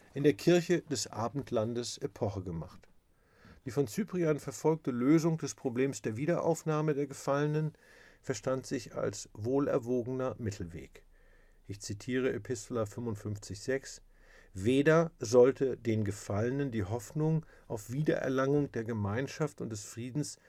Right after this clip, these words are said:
ganz und gar genommen werden, damit sie nicht in ihrer Verzweiflung noch weiter vom Wege abkämen und deshalb, weil ihnen die Kirche verschlossen sei, der Welt anhingen und ein heidnisches Leben führten.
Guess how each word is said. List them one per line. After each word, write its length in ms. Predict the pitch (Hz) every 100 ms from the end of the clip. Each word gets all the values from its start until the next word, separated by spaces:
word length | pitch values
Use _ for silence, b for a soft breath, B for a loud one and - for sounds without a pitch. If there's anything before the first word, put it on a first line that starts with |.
| b _
ganz 280 | 117 117 -
und 180 | 117 104
gar 360 | 120 113 107 b b
genommen 520 | - 123 151 170 107
werden, 420 | 87 87 110 196 - _ _ - B B B
damit 280 | - 127 143
sie 100 | -
nicht 320 | 139 147 -
in 240 | 139 120 -
ihrer 220 | 139 120
Verzweiflung 920 | 110 117 - - 113 139 - 151 151 b b
noch 220 | 131 -
weiter 400 | 110 123 147 117
vom 260 | 104 110 101
Wege 360 | 107 113 117 -
abkämen 640 | 107 - - 151 156 151
und 180 | 127 117
deshalb, 440 | 131 147 143 143 b b b b b
weil 160 | - 120
ihnen 220 | 131 127
die 140 | 110 104
Kirche 380 | - 165 165
verschlossen 640 | 156 151 - 175 180 - 95
sei, 400 | 95 107 139 147 b b -
der 160 | 101
Welt 260 | 113 127 -
anhingen 600 | - 139 131 151 156 156 b b b b
und 120 | 127
ein 240 | 113 98 110
heidnisches 600 | 127 - 127 113 110 -
Leben 320 | 127 120 101
führten. 400 | - 87 - -